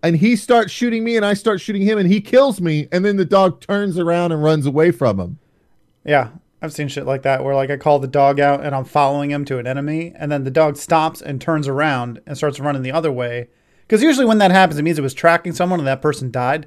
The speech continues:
Speaker 2: So I start to look away, and then right around the corner from where the dog was running, some asshole pops out and kills me. <laughs> I'm like,
Speaker 1: Right.
Speaker 2: "Dog, what the fuck, man?" So, I mean, it's, those things are kinda good to find enemies. Like, you just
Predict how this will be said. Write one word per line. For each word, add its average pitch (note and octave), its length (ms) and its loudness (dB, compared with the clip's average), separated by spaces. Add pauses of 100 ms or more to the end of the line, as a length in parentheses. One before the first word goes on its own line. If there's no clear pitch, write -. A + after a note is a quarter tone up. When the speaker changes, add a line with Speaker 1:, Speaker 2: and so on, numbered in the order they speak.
(640)
Speaker 2:
So F#3+ 140 6
I A#3+ 100 10
start B3+ 200 4
to G#3 60 0
look G3+ 200 0
away, E3 440 6
and F#3 160 -2
then A3+ 260 0 (180)
right D#4 360 8
around C4+ 360 4
the A#3+ 80 -2
corner B3+ 340 2
from F#3+ 140 -6
where G3+ 100 -2
the F3 80 -6
dog G3 240 0
was D#3 380 2
running, D3+ 400 0
some E3+ 200 -4
asshole F3 360 2
pops E3 300 -2
out C#3 100 2
and B2+ 100 -6
kills C#3 240 -4
me. B2 160 -14 (320)
<laughs> - 360 -12
I'm - 80 -2 (100)
like, G3+ 100 -4
Speaker 1:
Right. - 140 -10
Speaker 2:
"Dog, D3+ 400 2 (100)
what C4+ 280 4
the D#4 60 -4
fuck, - 380 2
man?" C3 300 -8 (1120)
So, G3 140 -4 (120)
I A3 40 2
mean, G3+ 280 0
it's, - 380 -4
those A3+ 340 2
things A3+ 300 0
are E3 100 2
kinda F3+ 280 2
good D#3+ 220 2
to D3 80 2
find D3+ 340 -2
enemies. D#3 400 0
Like, B2+ 120 -6
you B2+ 60 -8
just C3+ 240 -12